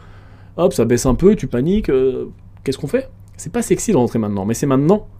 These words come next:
qu'on prévoit, si on croit au scénario d'un prochain bull run, ce qui est ta propre, euh, vision, euh, bah c'est maintenant,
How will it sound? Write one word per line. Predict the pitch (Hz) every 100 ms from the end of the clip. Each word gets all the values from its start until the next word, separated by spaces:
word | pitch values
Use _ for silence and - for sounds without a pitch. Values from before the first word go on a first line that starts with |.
| - - - - -
qu'on | 139 131 - -
prévoit, | - - 151 131 139 135 - - -
si | - - 262 180 -
on | 135
croit | 139 - 147 117 - - - - - - -
au | 107
scénario | - 117 107 110 107
d'un | 95 87
prochain | 95 -
bull | 92 120
run, | 226 254
ce | 110 -
qui | 98
est | 92
ta | 82
propre, | - - - 123 - - - - - - 110
euh, | 90 82 73 71 76
vision, | 95 104 151 269 - - - - - - - - - -
euh, | 92 90 87 85 82 80 82 82
bah | 82
c'est |
maintenant, | 92 87